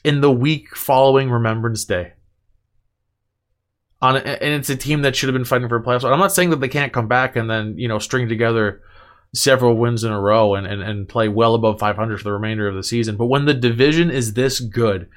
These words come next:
the Atlantic is friggin' nuts. The Atlantic is insane. You, like, the Sens could have, re-, regardless of the start of the se-, of, of the start for this season, the Sens could finish with, like, forty-four, forty-five wins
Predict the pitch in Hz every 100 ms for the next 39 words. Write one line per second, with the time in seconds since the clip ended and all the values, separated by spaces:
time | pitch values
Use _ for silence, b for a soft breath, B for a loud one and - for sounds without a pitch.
0 | b - 127 113 120 143 151 160 - -
1 | B B 147 107 107 b - - 117 135
2 | 135 135 113 107 - - - - _ _
3 | _ _ _ _ - 123 120 135 143 135
4 | 131 117 120 113 - - 123 117 101 101
5 | 139 - 135 139 135 - B B B B
6 | B _ _ _ _ _ _ - 151 -
7 | 175 190 180 - 160 143 131 - - _
8 | _ _ _ _ _ _ _ _ _ 156
9 | 180 185 175 165 185 202 190 131 - 139
10 | 131 120 - 113 123 123 120 - 123 123
11 | - 120 117 - 117 110 - 101 95 95
12 | 98 104 135 139 143 - 127 120 107 -
13 | - 123 110 113 107 110 - 117 120 117
14 | 120 113 - 117 117 113 113 104 98 107
15 | 127 104 101 110